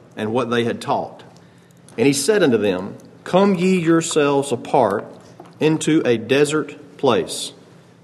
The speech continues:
and rest a while. For there were many coming and going, and they had no leisure so much as to eat.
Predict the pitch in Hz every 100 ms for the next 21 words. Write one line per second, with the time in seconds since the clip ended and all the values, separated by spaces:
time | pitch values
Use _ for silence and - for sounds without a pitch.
0 | _ - - 117 135 135 117 107 104 85
1 | 92 - - - - - 113 127 120 120
2 | 151 151 - 151 139 120 120 131 135 120
3 | 113 117 113 123 139 143 135 107 107 127
4 | 120 117 117 113 - 117 127 127 -